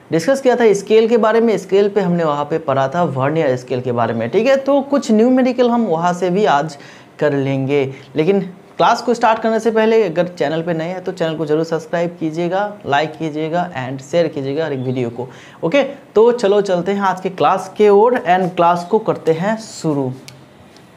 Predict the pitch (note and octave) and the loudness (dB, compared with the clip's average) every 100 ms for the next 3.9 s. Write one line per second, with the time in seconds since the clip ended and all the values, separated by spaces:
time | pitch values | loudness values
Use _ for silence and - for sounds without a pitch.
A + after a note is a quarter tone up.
0 | - - G#3 F3+ - - - D#3+ G#3+ A#3+ | -8 -2 0 0 -4 -14 -4 0 2 2
1 | G#3 F#3 F#3 G#3 G#3+ G#3 G#3 G#3+ G#3 A#3 | 4 2 0 -2 2 2 2 0 -2 -6
2 | - - E3 G#3 G#3 F3 - C#3+ C3 B2+ | -6 -6 0 0 0 -2 -4 -6 -6 -6
3 | A#2+ A#2 A#2+ A#2+ - - D#3+ A3+ - | -6 -6 -8 -10 -12 -6 -2 -2 -6